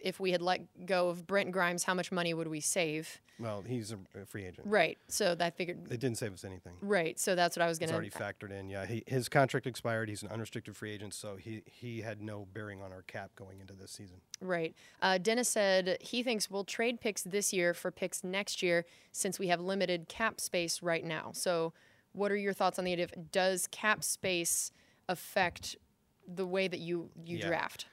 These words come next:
Speaker 2: I, no. I don't think so at all. Um, I, I understand the logic there. I'm not saying that's an illogical thing to say,
Speaker 1: Mm-hmm.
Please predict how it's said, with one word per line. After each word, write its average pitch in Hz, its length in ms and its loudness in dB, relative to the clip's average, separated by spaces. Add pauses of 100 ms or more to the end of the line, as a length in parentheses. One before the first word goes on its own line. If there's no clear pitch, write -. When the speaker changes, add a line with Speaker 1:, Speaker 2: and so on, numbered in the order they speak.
(180)
Speaker 2:
I, 123 280 -2
no. 123 280 -2 (280)
I 107 80 -6
don't 101 200 -8
think 95 180 -8
so 92 120 -8
at 87 80 -10
all. 87 180 -14 (140)
Um, 98 480 -8
I, 127 180 -2
I 151 120 8
understand 156 360 6
the 117 60 -2
logic 113 320 -4
there. 107 320 -6
I'm 113 60 -8
not 113 140 -6
saying 110 180 -4
that's 101 220 -6
an 104 100 -8
illogical 98 440 -8
thing 101 180 -10
to 92 60 -12
say, 110 280 -4
Speaker 1:
Mm-hmm. 170 140 -6